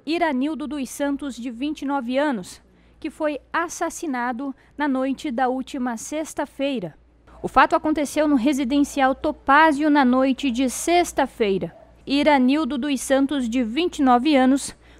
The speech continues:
foi surpreendido em casa pelo suspeito, que o obrigou a sair da residência e desferiu um disparo. Mesmo ferido, o jovem procurou a ajuda dos vizinhos.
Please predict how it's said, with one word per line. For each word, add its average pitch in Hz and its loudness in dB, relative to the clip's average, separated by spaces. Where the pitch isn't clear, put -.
foi 285 0
surpreendido 294 0
em 320 2
casa 302 4
pelo 302 -2
suspeito, - -2
que - -8
o 220 2
obrigou 262 4
a - -6
sair 285 2
da 277 -2
residência 240 -2
e - -12
desferiu 254 2
um 320 2
disparo. 214 2
Mesmo 226 0
ferido, 269 -2
o 349 -4
jovem 320 2
procurou 311 -4
a 311 2
ajuda 262 -2
dos 254 -4
vizinhos. 240 -2